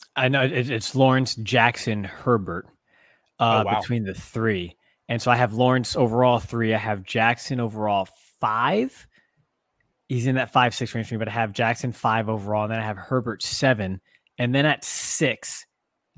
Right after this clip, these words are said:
Speaker 1: I have Tua. I don't know if you wanna talk about that. I know you're a big Tua guy, but I have Tua
Speaker 2: Yeah.
Speaker 1: at six. Um,
Speaker 2: I do.
Speaker 1: and
Speaker 2: I do wanna
Speaker 1: yeah.
Speaker 2: talk about that. But real quick, the reason I wanna talk about that is 'cause we had Dak at eight at the beginning of the season,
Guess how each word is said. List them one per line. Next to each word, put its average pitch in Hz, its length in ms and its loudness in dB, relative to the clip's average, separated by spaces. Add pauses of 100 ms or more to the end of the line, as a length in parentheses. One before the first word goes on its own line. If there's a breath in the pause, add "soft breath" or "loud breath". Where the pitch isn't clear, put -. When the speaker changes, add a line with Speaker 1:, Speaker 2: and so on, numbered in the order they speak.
Speaker 1:
I 151 40 -6
have 175 140 -6
Tua. 123 300 -4 (720)
I 113 40 -8
don't 117 60 -2
know 123 60 -2
if 107 60 -8
you 123 40 -4
wanna 110 100 -4
talk 117 80 -2
about 101 180 -4
that. 120 120 0
I 95 40 -10
know 104 80 -8
you're 104 120 -6
a - 20 -8
big 92 140 -10
Tua 120 180 -4
guy, 82 320 -8
but 95 160 -8 (160)
I 127 100 0
have 143 240 0
Tua 139 220 2
Speaker 2:
Yeah. 120 140 2
Speaker 1:
at - 140 -8
six. - 540 -8 (760 soft breath)
Um, 98 480 -8 (600)
Speaker 2:
I 165 60 2
do. 156 240 2
Speaker 1:
and 110 100 -6
Speaker 2:
I 135 120 2
do 151 160 -2
wanna 151 140 0
Speaker 1:
yeah. - 60 -4
Speaker 2:
talk 135 180 0
about 117 200 0
that. 110 260 -2
But 135 120 -6
real 143 200 -2
quick, 143 480 -2
the 131 100 -8
reason 165 280 -2
I 139 40 0
wanna 123 180 -2
talk 117 200 -4
about 110 200 -6
that 117 180 -4
is 127 100 -14
'cause 113 180 -12
we 156 120 -8
had 175 300 -6
Dak 113 320 -2
at 107 160 -10
eight 104 280 -16 (480)
at 123 100 -2
the 123 60 -10
beginning 120 260 -4
of 110 60 -6
the 107 60 -12
season, 110 420 -8